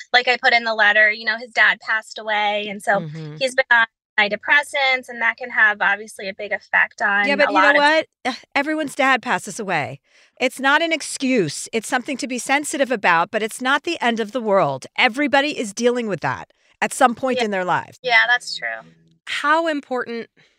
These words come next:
Speaker 2: I mean, obviously, you wouldn't be writing in if it wasn't, but what's your trajectory as far as, "I feel like I wanna be getting married and having kids, like, sooner rather than later"? Is it deal breaker level for you? Where are you at on that?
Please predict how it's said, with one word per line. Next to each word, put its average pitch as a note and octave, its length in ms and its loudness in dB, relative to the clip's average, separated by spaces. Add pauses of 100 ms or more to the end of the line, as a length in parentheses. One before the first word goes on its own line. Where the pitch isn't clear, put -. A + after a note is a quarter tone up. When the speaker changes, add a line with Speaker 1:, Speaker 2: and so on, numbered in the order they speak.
Speaker 2:
I G#3 80 -6
mean, G#3 120 -4
obviously, G#3 340 0
you F#3+ 80 -2
wouldn't E3+ 200 -6
be E3 140 -8
writing D3+ 340 -2
in D3+ 120 -6
if D3+ 140 -8
it - 120 -6
wasn't, D3 540 -6
but F#3+ 260 0
what's B3+ 260 -4
your A3+ 180 -2
trajectory E3+ 600 -2
as D#3 100 -4
far D#3+ 200 -2
as, D#3+ 120 -4 (140)
"I E3 180 4
feel F3+ 220 -8
like E3 160 -4
I D#3+ 120 2
wanna D#3 240 -8
be D#3 80 -10
getting D#3 280 -8
married D3+ 320 -4
and D3+ 80 -10
having D3+ 280 -6
kids, D3 440 -6
like, D3+ 240 -10
sooner E3 480 -6
rather D#3 280 -2
than D#3+ 160 -10
later"? A#3+ 480 4
Is F3 140 -6
it - 160 -4
deal G#3 200 -4
breaker G3 320 -2
level F3+ 280 0
for F3 180 -10
you? E3 680 -6
Where E3 120 -4
are D#3+ 40 -2
you D3+ 200 -6
at C3+ 120 -8
on B2+ 140 -10
that? - 180 -10